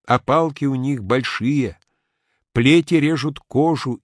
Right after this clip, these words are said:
и пытки у них жестокие. Огонь да дыба. Люди же голодают и умирают, несчастные, сейчас же после пытки». В последующие времена нравы сибирских начальников не изменились.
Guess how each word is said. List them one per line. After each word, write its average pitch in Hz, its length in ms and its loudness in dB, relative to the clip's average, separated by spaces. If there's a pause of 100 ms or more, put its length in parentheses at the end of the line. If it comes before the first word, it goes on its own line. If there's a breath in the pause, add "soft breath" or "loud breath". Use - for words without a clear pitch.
и 127 100 0
пытки 160 500 -2
у 151 80 2
них 147 240 -2
жестокие. 123 920 -4 (960)
Огонь 165 500 2
да 180 120 2
дыба. 135 540 -2 (640)
Люди 151 380 2
же 143 160 0
голодают 143 640 0
и - 20 0
умирают, 135 720 0
несчастные, 135 840 -2
сейчас 117 420 -4
же 98 160 -8
после 90 380 -10
пытки». - 460 -12 (1400)
В - 100 -20
последующие 147 760 2
времена 135 440 0
нравы 139 400 0
сибирских 127 640 -6
начальников 127 760 -4
не 143 180 -2
изменились. 143 800 -4